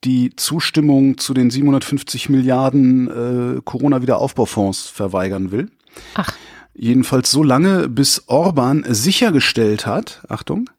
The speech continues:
Speaker 1: dass die geplante Verknüpfung von E-U-Mitteln an Regeln der Rechtsstaatlichkeit, ne,
Speaker 2: Hm.
Speaker 1: Ungarn nicht schaden würden.
Speaker 2: Hm.
Speaker 1: Das heißt, Orban weiß ganz genau, was er tut und weiß auch ganz genau,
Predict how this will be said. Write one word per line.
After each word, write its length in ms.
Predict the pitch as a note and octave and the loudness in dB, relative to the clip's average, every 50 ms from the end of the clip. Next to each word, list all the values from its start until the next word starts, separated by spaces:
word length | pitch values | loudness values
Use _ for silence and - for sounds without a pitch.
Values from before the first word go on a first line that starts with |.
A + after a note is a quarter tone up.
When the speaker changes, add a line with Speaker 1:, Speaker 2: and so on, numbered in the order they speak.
| _ _ | _ _
Speaker 1:
dass 300 | - - A#2+ A#2+ - - | -2 0 0 0 -2 -2
die 120 | - B2 A#2 | -2 0 0
geplante 640 | B2 A2+ - - - A2+ A#2+ C#3+ F3 F#3+ - F3+ | 0 -2 -2 -4 -2 0 0 2 2 0 -2 -4
Verknüpfung 600 | - - D#3 - - - F3+ - - - - G#2+ | -4 -4 -6 -4 -2 -2 -2 -2 -2 -2 -2 -2
von 220 | G2+ - - - - | 0 0 -2 -2 0
E-U-Mitteln 680 | - G2+ - - C3 E3 F#3 F#3+ F3+ - - F3 F3 C#3+ | -2 -2 -2 0 2 2 4 2 2 2 2 0 0 0
an 160 | - A#2 B2 | 0 -2 0
Regeln 300 | A#2+ B2 C3 C#3 C#3+ C3+ | 2 2 2 2 2 2
der 140 | B2+ A#2 A2 | 2 2 0
Rechtsstaatlichkeit, 960 | C#3+ C#3+ - - - G2 F2+ - - - - - - - E2 A2+ F3+ - - - _ _ _ | 0 -2 -4 -4 -2 -2 -2 -2 -4 -8 -10 -8 -6 -4 -4 -2 -4 -6 -10 -20 _ _ _
ne, 180 | - C3+ F#3 - _ _ _ _ - | -8 -8 -8 -8 _ _ _ _ -4
Speaker 2:
Hm. 400 | G#3+ G3+ F#3 F3 F3 F3 F3 F3+ - _ _ _ _ - - - | -2 -2 0 -2 -2 -4 -8 -10 -16 _ _ _ _ -20 -2 0
Speaker 1:
Ungarn 500 | D3 D#3+ F#3+ F#3+ F3 E3+ E3 E3 E3 D3 | 2 2 2 2 2 4 4 2 2 2
nicht 300 | - A#2+ C#3 D3+ - - | 2 2 2 2 0 -2
schaden 400 | - - D3+ C#3+ D3 C#3+ B2 A2 | -2 0 0 2 2 2 2 0
würden. 380 | F#2+ F#2+ F2 D#2+ C#2+ B1 - - _ _ _ _ _ _ _ _ _ _ _ _ _ _ _ | 0 -2 -4 -4 -6 -10 -14 -16 _ _ _ _ _ _ _ _ _ _ _ _ _ _ _
Speaker 2:
Hm. 380 | F#3+ F#3 F3 E3+ D3+ D3 D#3+ D#3+ _ _ _ _ _ _ _ _ _ | -2 -2 -2 -2 -4 -6 -8 -10 _ _ _ _ _ _ _ _ _
Speaker 1:
Das 160 | - G#2+ - | -6 -2 0
heißt, 300 | C3 C3 C#3 C3+ - - | 0 0 0 -2 -2 -2
Orban 340 | A#2 B2+ C#3 C#3+ C3 C3 A#2+ | 0 0 2 2 2 2 2
weiß 220 | A#2 B2 B2 - | 2 0 0 0
ganz 280 | - C#3 D#3+ F#3+ F#3 - | 0 0 0 0 0 0
genau, 420 | F#3 E3 C#3+ A#2+ F2+ D#2+ E2 - _ | 2 2 2 2 0 -2 -6 -10 _
was 240 | - - - E3 - | -14 -10 -8 -6 -6
er 80 | - - | -6 -6
tut 400 | - - B2+ F3+ A3+ - - _ _ _ _ _ _ _ _ _ _ _ _ _ _ _ _ _ | -4 -4 -2 -2 -4 -6 -12 _ _ _ _ _ _ _ _ _ _ _ _ _ _ _ _ _
und 180 | - A2 G#2+ | -6 -4 -2
weiß 200 | G#2+ A2+ A2 - | 0 -2 -2 -2
auch 140 | A#2 G2 - | -4 -6 -4
ganz 260 | - C3 C#3+ E3 - | -2 -2 0 0 0
genau, 400 | - C#3 C3 B2+ C3 C3+ C3+ C3+ | 0 2 2 4 2 2 0 -2